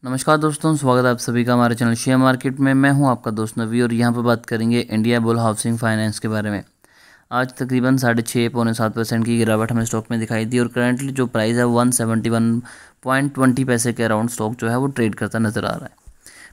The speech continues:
पिछले पाँच दिनों में देखें तो सात परसेंट की overall गिरावट है, पिछले एक मंथ में आठ, साढ़े आठ परसेंट की गिरावट, छः मंथ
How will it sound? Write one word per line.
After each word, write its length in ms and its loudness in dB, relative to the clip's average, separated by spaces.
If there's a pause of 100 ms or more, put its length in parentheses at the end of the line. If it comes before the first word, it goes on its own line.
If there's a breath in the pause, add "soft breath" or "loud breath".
पिछले 200 -2
पाँच 240 4
दिनों 180 2
में 100 4
देखें 260 2
तो 100 -2
सात 240 2
परसेंट 320 0
की 60 2
overall 340 2
गिरावट 380 2
है, 180 2
पिछले 420 -4
एक 220 0
मंथ 180 2
में 220 -2
आठ, 300 4
साढ़े 300 2
आठ 200 2
परसेंट 280 -2
की 100 0
गिरावट, 440 2 (480 loud breath)
छः 160 2
मंथ 180 2